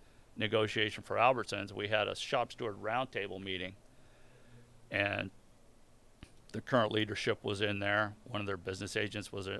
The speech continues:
w-, uh, was also, uh, in attendance, and I believe there was n-, nine or ten of us shop stewards,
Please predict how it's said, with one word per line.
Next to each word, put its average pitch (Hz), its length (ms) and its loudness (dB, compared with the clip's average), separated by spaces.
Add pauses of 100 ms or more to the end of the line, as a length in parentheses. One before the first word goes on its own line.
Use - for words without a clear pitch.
w-, 101 200 -6
uh, 98 300 -8
was 101 160 -8
also, 101 460 0 (380)
uh, 95 180 -4
in 101 120 -4
attendance, 98 600 -6 (880)
and 92 220 -2
I 90 80 0
believe 107 260 2
there 107 120 2
was 95 220 0
n-, 101 260 -6
nine 107 400 2
or 95 60 -6
ten 107 260 0
of 95 120 -2
us 90 100 -2
shop 92 280 0
stewards, 98 420 -6